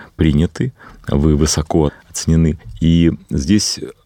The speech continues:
такое чувствуется немножко от, от вас, что вот этой уверенности вам недостаёт. И ещё и поэтому вам нужно постоянно быть лучшей,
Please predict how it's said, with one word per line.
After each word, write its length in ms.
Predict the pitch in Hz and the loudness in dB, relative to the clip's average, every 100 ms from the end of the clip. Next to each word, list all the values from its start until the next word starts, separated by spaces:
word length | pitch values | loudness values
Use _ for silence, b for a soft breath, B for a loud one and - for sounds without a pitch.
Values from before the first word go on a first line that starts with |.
| - | -14
такое 320 | - 80 98 82 | -6 -2 0 0
чувствуется 600 | - 101 - 82 - 76 | 0 -2 0 -4 -2 0
немножко 420 | 73 65 - - | 0 -2 -6 -10
от, 200 | - - | -10 -8
от 160 | - | -4
вас, 380 | 73 95 101 - | 0 0 -2 -6
что 520 | - - _ _ - 76 | -10 -14 _ _ 0 0
вот 160 | 76 | 2
этой 160 | 78 78 | 0 2
уверенности 440 | 80 90 76 - | 2 2 0 -4
вам 140 | 78 71 | -2 -2
недостаёт. 680 | 73 73 - 76 62 - - B B B | -2 -2 -2 -2 -2 -8 -20 B B B
И 80 | 95 | 0
ещё 260 | 92 - 113 | 2 2 0
и 40 | |
поэтому 600 | - 101 113 104 - 67 | 0 -2 0 0 -2 -4
вам 200 | 67 71 | -2 -2
нужно 220 | 78 78 | -2 -4
постоянно 420 | - 80 78 73 73 | -8 -4 0 2 0
быть 200 | 76 85 | 0 0
лучшей, 520 | 85 80 - - - | 0 0 -4 -10 -14